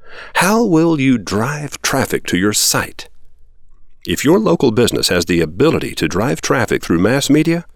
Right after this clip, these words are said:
a website is often the perfect half step between your advertising and your store.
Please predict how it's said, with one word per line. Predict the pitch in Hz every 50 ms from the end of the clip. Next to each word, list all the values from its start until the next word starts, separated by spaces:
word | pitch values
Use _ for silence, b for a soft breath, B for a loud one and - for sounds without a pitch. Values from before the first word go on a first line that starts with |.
| - - - - - - - - - - - - -
a | - 87
website | 85 82 87 104 104 - - - - - - - - - - - - - -
is | - 98 -
often | 101 104 127 - 139 131
the | 95 80
perfect | - - - 127 135 - - 147 143 - - -
half | - - 127 113 -
step | - - - - - - - - - - B B B B B B -
between | 98 98 87 - 107 101
your | 90 85 82 -
advertising | 104 98 92 85 101 - - 98 98 101 - 120 120 123 135 - -
and | - 76 73 73
your | 73 73 82
store. | - - - - - - 113 104 - - - - - -